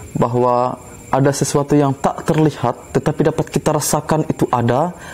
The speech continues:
dan kita juga percaya itu ada. Mari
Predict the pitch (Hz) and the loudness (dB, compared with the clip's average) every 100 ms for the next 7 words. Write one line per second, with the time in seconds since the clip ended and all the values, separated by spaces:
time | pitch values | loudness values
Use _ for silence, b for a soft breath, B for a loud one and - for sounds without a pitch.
0 | B B - 175 185 185 - - - 165 | B B 2 4 4 2 -6 -12 -2 2
1 | 175 160 165 - 156 180 165 151 - - | 4 4 4 2 0 4 4 4 2 0
2 | 117 117 139 - - - - - - - | 2 0 -2 -4 -16 -20 -20 -20 -20 -20
3 | - - B B B B B - - - | -20 -20 B B B B B -20 -20 -20
4 | - - - - 147 156 180 180 | -20 -20 -20 -2 2 4 4 4